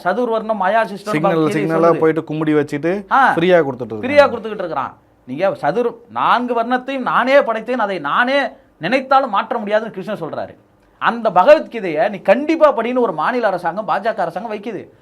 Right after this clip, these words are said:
Speaker 1: நாளைக்கு தமிழ்நாட்டுக்கு வந்து அதை வைப்பான். இஸ்லாமியர்களுடைய மசூதிகளை அங்க போட்டு திரை போட்டு மூடுற மாதிரி இன்னைக்கு அங்க அது நடக்கும். வட மாநிலங்கள்ல சர்ச்சுக்குள்ள புகுந்து கிறிஸ்டியனு, ஆ, கிறிஸ்துமஸ் கொண்டாடுறதுக்கு அடிக்கிற மாதிரி நாளைக்கு தமிழ்நாட்டுல நடக்கும்.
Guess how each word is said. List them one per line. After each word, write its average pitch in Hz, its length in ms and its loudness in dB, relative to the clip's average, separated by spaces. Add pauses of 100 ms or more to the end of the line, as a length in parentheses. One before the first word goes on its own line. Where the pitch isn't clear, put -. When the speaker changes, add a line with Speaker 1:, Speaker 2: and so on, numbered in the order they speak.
(160)
Speaker 1:
நாளைக்கு 254 340 2
தமிழ்நாட்டுக்கு 269 440 4
வந்து 302 100 4
அதை 262 140 2
வைப்பான். 226 440 0 (1300)
இஸ்லாமியர்களுடைய 247 680 2
மசூதிகளை 240 400 -4
அங்க 208 240 0
போட்டு 226 240 0
திரை 214 200 2
போட்டு 220 200 -2
மூடுற 202 220 -4
மாதிரி 226 200 0
இன்னைக்கு 226 260 -4
அங்க 214 380 -2 (540)
அது 214 220 0
நடக்கும். 220 500 -2
வட 240 180 2
மாநிலங்கள்ல 220 720 0 (260)
சர்ச்சுக்குள்ள 220 460 0
புகுந்து 208 320 -10
கிறிஸ்டியனு, 208 560 -6 (440)
ஆ, 180 220 4
கிறிஸ்துமஸ் 196 580 -6
கொண்டாடுறதுக்கு 202 480 -2
அடிக்கிற 196 300 -2
மாதிரி 226 200 -2
நாளைக்கு 233 260 0
தமிழ்நாட்டுல 226 440 0
நடக்கும். 196 500 -4